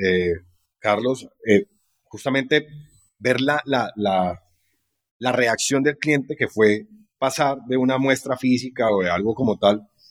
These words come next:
a, a, al, al tres D, ya digital, de la prenda, de la creación, que pasó de un figurín a un tres D ya algo mucho más real, y verlo como de manera digital, generó un gran wow en el cliente. O sea, "Wow, ¿qué es esto?".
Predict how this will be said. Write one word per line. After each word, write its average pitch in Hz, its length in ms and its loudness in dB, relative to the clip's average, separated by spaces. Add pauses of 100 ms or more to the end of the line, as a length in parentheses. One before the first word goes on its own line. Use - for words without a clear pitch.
(240)
a, 107 220 2 (200)
a, 90 460 0 (300)
al, 90 320 2 (360)
al - 160 -2
tres 110 280 0
D, 143 320 0 (320)
ya 101 200 0
digital, 110 600 -2 (360)
de 104 120 -4
la 104 160 0
prenda, 120 300 0
de 104 60 0
la 98 100 0
creación, 107 540 0
que 98 120 -10
pasó 104 260 0
de 107 80 2
un 113 100 -4
figurín 117 520 0
a 117 40 0
un 110 140 -2
tres 110 220 -4
D 113 120 2
ya 113 220 0
algo 117 140 -2
mucho 117 240 -4
más 117 120 0
real, 113 360 0 (480)
y 107 100 -6
verlo 107 280 0
como 143 180 2
de 123 80 2
manera 101 240 -2
digital, 110 480 -2 (840)
generó 104 460 -2
un 117 160 0
gran 127 220 0
wow 127 580 -2 (460)
en 107 140 0
el 92 80 -2
cliente. 120 360 0 (140)
O - 20 -20
sea, 92 300 0
"Wow, 123 260 0
¿qué 117 80 -12
es 123 120 -4
esto?". 151 280 0